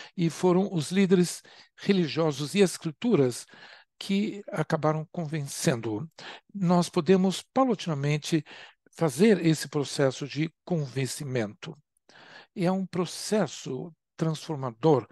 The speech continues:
de, dessa visão. Agora estou em paz, vamos dizer assim. Eles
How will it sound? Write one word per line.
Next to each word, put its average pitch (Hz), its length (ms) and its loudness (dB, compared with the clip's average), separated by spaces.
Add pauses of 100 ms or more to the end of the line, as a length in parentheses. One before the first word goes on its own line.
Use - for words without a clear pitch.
(320)
de, 127 680 -10 (260)
dessa 143 360 2
visão. 117 420 -10 (2000)
Agora 151 560 -4
estou 170 400 -6
em 160 240 -6 (280)
paz, 131 500 -4 (340)
vamos 123 280 -12
dizer 110 280 -10
assim. - 320 -14 (1400)
Eles 151 480 -4